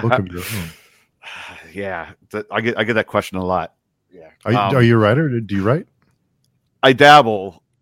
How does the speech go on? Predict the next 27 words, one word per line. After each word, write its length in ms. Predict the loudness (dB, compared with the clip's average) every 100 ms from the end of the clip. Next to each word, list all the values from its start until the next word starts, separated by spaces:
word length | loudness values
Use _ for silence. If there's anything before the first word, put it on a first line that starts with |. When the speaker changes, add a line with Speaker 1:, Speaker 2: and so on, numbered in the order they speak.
| _
Speaker 2:
And 360 | -8 -6 -4 -4
Speaker 1:
Okay. 320 | -4 -4 -8 -12
Speaker 2:
the 140 | -14
plan 520 | -14 -8 -6 -6 -6 -6
was 440 | -4 -4 -6 -12
to 320 | -20 -16 -14 -14
have 720 | -8 -4 -4 -4 -8 -12 _ -14
a 720 | -12 -10 -10 -12 -14 -16 -20 _ _ _ _ _ _ _ _ _
short 240 | -10 -8
story 260 | -4 -2 -2
collection 500 | -4 -4 -4 -10 -8
out 400 | -6 -4 -4 -10 -20 -20 -20 _ _ _ _ _
sometime 440 | -12 -10 -8 -8
this 180 | -8 -12
year. 260 | -16 -16 -18 _ _ _ _ _
And, 260 | -2 0 0
and 120 | -4
to 100 | -4
my 140 | -4 -2
defense, 460 | -4 -6 -6 -10
this 220 | -14 -12
year 160 | -8 -8
is 100 | -6
not 160 | -6 -6
over 200 | -8 -12
with 220 | -20 -20
yet. 160 | -20